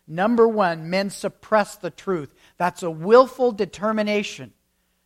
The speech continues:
to take the truth of God himself and extinguish it. Second, that m-, that God has made himself evident to man shows the willfulness of unbelief.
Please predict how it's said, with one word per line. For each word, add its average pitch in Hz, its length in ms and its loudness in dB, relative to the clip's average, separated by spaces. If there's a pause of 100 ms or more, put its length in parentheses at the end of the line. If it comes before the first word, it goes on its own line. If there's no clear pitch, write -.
to 180 100 -8
take 196 260 -4
the 170 120 -8
truth 277 480 0
of 180 180 -4
God 202 300 4
himself 190 800 -2 (580)
and 165 100 -8
extinguish 170 760 -6
it. 110 100 -16 (1300)
Second, 247 500 -2
that 220 140 0
m-, 220 200 0 (160)
that 175 280 -6
God 202 220 4
has 185 180 -6
made 220 420 0
himself 190 560 0 (400)
evident 226 580 2
to 175 100 -10
man 147 360 -10 (680)
shows 202 320 -4
the 196 100 -4
willfulness 185 720 0
of 165 220 -10
unbelief. 147 680 -6